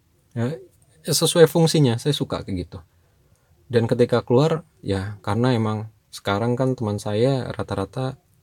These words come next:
ya, yang dulu ya, waktu sekolah dan kuliah itu udah jauh mencar-mencar, kadang kangen. Ya salah satu lihat tempat buat ngelihat mereka dari kejauhan ya lewat situ. Ya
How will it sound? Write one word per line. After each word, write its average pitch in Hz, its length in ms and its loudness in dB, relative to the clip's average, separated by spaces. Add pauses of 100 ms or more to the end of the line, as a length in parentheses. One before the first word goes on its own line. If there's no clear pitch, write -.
(240)
ya, 110 160 -4
yang 110 320 2
dulu 135 240 10
ya, 107 160 0
waktu 104 240 -4
sekolah 104 480 2
dan 98 240 -2
kuliah 101 200 2
itu 120 200 2
udah 95 160 -2
jauh 95 240 4
mencar-mencar, 110 640 2 (240)
kadang 92 240 0
kangen. 101 320 2 (880)
Ya 139 80 2
salah 139 240 2
satu 131 240 0
lihat 123 300 2 (260)
tempat 120 320 2 (160)
buat 107 320 0 (240)
ngelihat 107 320 2
mereka 101 560 -2
dari 87 320 -2
kejauhan 95 480 0
ya 117 80 0
lewat 95 320 -2
situ. 127 320 0 (2750)
Ya 120 240 0